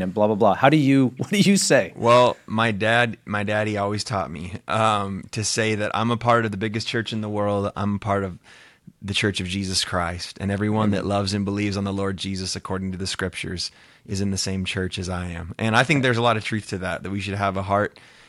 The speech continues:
Speaker 2: not a, so big of a heart that we identify people that don't believe in Jesus as our brothers and sisters in the Lord, <laughs> uh, but big in the sense that,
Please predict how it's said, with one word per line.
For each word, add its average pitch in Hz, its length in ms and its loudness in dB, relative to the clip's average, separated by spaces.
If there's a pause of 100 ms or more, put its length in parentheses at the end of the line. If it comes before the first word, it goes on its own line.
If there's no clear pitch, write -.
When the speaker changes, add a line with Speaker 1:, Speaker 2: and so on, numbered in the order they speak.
Speaker 2:
not 160 380 4 (260)
a, 117 160 4 (120)
so 127 260 2
big 117 180 4
of 117 100 4
a 110 100 4
heart 113 340 4
that 107 260 -2
we 110 160 0
identify 104 560 0
people 101 460 -4
that 87 220 -6
don't 113 240 0
believe 113 300 2
in 104 140 0
Jesus 101 360 -2
as 101 140 0
our 98 140 0
brothers 107 400 2
and 101 100 -2
sisters 104 380 -2
in 98 100 0
the 92 100 -2
Lord, 113 540 2
<laughs> - 140 -8
uh, 120 460 6 (280)
but 101 420 4
big 127 360 4
in 110 160 -2
the 107 80 0
sense 107 340 0
that, 101 340 -4